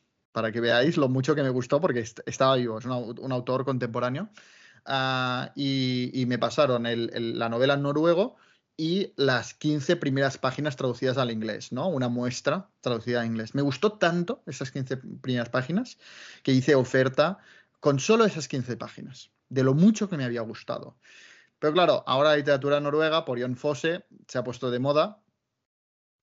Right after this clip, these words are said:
y ya me ha dicho la agencia que empieza una subasta con muchas editoriales, con unas ofertas, mm, bueno,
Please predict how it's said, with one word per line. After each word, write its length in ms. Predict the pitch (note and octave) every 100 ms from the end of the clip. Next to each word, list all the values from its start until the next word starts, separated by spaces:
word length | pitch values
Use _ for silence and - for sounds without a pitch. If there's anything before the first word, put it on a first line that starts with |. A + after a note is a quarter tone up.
| _ _
y 180 | - B3+
ya 180 | A3+ C3
me 380 | C3+ C3 C3
ha 100 | C3
dicho 520 | C3 C3+ B2+ C#3 C3+ C3
la 160 | C3
agencia 580 | B2 C#3+ C#3 C3 D3 D3+
que 80 | C#3
empieza 360 | A#2 B2 B2
una 160 | C3 B2
subasta 680 | - B2 B2+ - D3+ D#3+ G3 - - _
con 180 | B2+ A#2
muchas 300 | B2 C3 C3
editoriales, 640 | B2 B2+ B2+ B2+ C3+ C#3+
con 140 | - B2
unas 160 | A#2+
ofertas, 560 | B2 B2+ B2 A#2+ A2+ -
mm, 580 | - A#2+ A#2+ A#2 A2+ A#2
bueno, 300 | B2 A2+ -